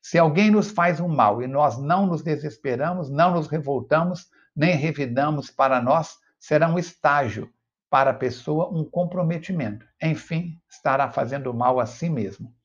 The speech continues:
A lei de causa e efeito é clara. Tudo o que você fizer,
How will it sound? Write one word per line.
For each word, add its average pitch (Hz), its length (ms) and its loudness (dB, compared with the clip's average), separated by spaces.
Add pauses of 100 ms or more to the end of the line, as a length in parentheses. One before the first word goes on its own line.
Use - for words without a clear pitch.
(380)
A 143 120 2
lei 175 280 4
de 160 140 -2
causa 175 540 0
e 170 100 0
efeito 165 540 -2
é 180 80 2
clara. 120 600 0 (520)
Tudo 262 320 6
o - 80 4
que 208 100 2
você 170 460 2
fizer, 127 640 0